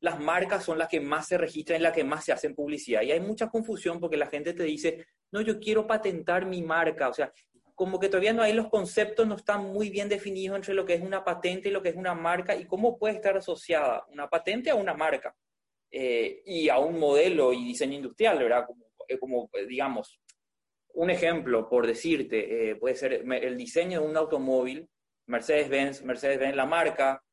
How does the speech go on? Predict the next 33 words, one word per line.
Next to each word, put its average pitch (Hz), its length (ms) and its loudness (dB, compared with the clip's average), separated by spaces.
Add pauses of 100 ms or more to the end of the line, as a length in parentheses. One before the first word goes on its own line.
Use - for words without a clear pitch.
(100)
tenés 135 240 -2
el 147 80 -4
diseño 135 380 -2
del 127 120 2
auto, 139 540 0
la 135 180 0
tecnología 131 640 2
del 151 140 2
motor. 135 560 0 (420)
Entonces, 147 220 -4
todo 285 180 0
tiene 294 280 -6 (120)
un 240 100 -4
componente 226 560 0
y 233 120 -10
tiene 233 200 -4
una 247 160 -2
protección 247 440 -2
integral, 269 600 -2
¿verdad? 127 540 -6
El, 123 380 -12
y 131 100 -14
mismo 185 380 -6
el 123 100 -6
software 202 420 0
que 208 100 -2
desarrollan 175 580 -2
ellos 165 280 -6
para, 131 300 -2 (480)
para 127 480 2
el, 110 320 -4
el 110 720 -10
que, 107 400 -8